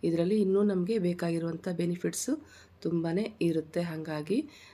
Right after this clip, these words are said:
ಎರಡು ಸತಿ ನೀರನ್ನು ಬದಲಾಯಿಸಿ ಕೈಯಲ್ಲಿ ನೀಟಾಗಿ ಸ್ಮ್ಯಾಶ್ ಮಾಡಿ ಅದರಲ್ಲಿರುವಂಥ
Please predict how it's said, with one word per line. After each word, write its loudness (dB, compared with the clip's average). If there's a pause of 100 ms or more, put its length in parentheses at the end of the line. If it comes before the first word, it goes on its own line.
(300)
ಎರಡು 2
ಸತಿ 2
ನೀರನ್ನು 10
ಬದಲಾಯಿಸಿ 6
ಕೈಯಲ್ಲಿ 6
ನೀಟಾಗಿ 6
ಸ್ಮ್ಯಾಶ್ -2
ಮಾಡಿ 2
ಅದರಲ್ಲಿರುವಂಥ 0